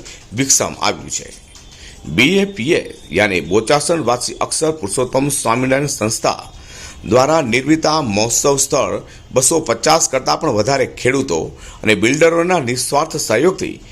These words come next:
તેમની આપેલી ભૂમિ પર રચવામાં આવી છે, જે અત્યારે તમારી આંખોમાં દેખાઈ રહ્યું છે.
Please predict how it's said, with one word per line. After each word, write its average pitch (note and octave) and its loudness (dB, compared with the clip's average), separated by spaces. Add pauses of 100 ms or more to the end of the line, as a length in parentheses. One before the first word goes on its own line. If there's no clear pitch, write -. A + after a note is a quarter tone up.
(140)
તેમની A2+ 2
આપેલી G2+ 0
ભૂમિ B2 2
પર D#3+ 0
રચવામાં - 0
આવી C3+ 2
છે, D2 -2 (360)
જે A2+ 2
અત્યારે A#2 2 (320)
તમારી B2+ 2
આંખોમાં C3+ -2
દેખાઈ D2 0
રહ્યું F2+ 0
છે. - -4